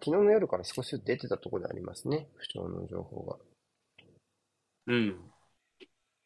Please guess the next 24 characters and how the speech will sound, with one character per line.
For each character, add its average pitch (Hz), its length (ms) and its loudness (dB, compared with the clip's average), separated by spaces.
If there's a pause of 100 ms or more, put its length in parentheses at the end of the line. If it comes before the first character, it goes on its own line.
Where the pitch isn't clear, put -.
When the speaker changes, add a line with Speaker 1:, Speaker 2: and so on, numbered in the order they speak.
(140)
Speaker 1:
始 110 260 -4
ま 110 120 2
り 110 100 -2
そ 107 220 -6
う。 - 60 -12 (1000)
あ 170 40 0
と、 123 100 6
ベ 107 220 2
ル 131 100 6
ナ 208 140 12
ル 147 100 8
ド 95 100 -4
で 95 100 -6
す - 100 -14
か？ 160 200 2 (220)
ま 120 160 2
あ、 110 60 2
こ 113 160 -2
こ 143 180 2
の 151 160 4
と 147 140 -2
こ 156 160 2
ろ 160 140 4
が、 98 300 2